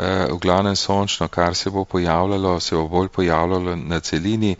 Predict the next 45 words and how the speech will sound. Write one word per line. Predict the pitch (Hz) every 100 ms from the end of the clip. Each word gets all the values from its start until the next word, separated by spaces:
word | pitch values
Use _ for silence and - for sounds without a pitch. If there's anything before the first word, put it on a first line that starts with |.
| - - - -
eh, | - 82 80
s-, | - -
zaradi | 87 92 87
samega | - 92 92 85 78
vetra, | 117 120 - 98
pa | -
tudi | - 92 90
zaradi | 80 76
tega, | - 82 69
ker | - 73
se | -
bo | 80 71
celina | - 80 85 80 73
pregrevala. | - 73 78 76 71 65 - - - -
Tako | - 104 117
da | 113
mislim, | 110 117 - 107
da | 104
tako | - - 110
zelo | 104 98 104 104
hudo | - 98 98 104
slabo | - 92 85 95 82 -
ni | 104 131
ravno | 113 107 110 110 104 90
videti | 98 101 101 95 92
tudi | 87 104 104
za | 95 95
dopustnike | 95 - 101 - 95 -
ob | 80
morju. | 95 104 107 98 92 - - - -
Eh, | - 95 95
malce | 135 120 101 98 90 85
seveda | - 92 90
je | 85
pa | -
treba | 85 87 87 80 82
tudi | - 78 80
spremljati | - 82 87 90 82 -
in | 73
s | -
tem | 82 78
se | -
prilagoditi | - 80 76 80 78 82 73
tistemu, | - 80 - 78 71
kar, | 69 65